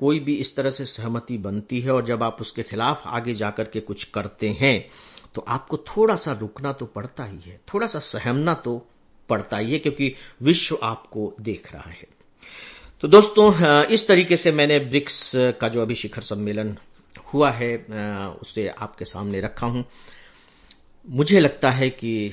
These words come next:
शायद यह आपको इस सम्मेलन के बारे में एक नई दृष्टि,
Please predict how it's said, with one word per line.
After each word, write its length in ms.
शायद 600
यह 300
आपको 440
इस 200
सम्मेलन 380
के 160
बारे 280
में 300
एक 180
नई 280
दृष्टि, 680